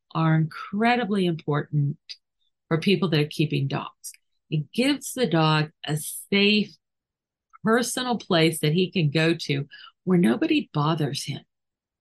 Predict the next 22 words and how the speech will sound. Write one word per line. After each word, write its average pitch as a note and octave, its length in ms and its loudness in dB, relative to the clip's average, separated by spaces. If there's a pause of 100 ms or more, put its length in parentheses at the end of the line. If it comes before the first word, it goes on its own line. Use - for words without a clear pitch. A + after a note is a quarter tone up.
(500)
So - 140 2
if A3+ 100 4
you A3+ 80 6
have F3 180 2
children A#3 500 2
visiting F3+ 460 2
and D#3 100 2
so G3+ 280 0
on, F3 380 0 (360)
the - 60 -8
dog D4+ 240 -2
can B3+ 200 -2
go A#3+ 180 2
in A3+ 80 2
his F#3+ 160 0
crate G#3+ 380 -2
and E3+ 140 0
be G#3+ 160 0
happy G3 560 -4 (720)
and E3 120 2
be F#3+ 200 2
safe - 580 -2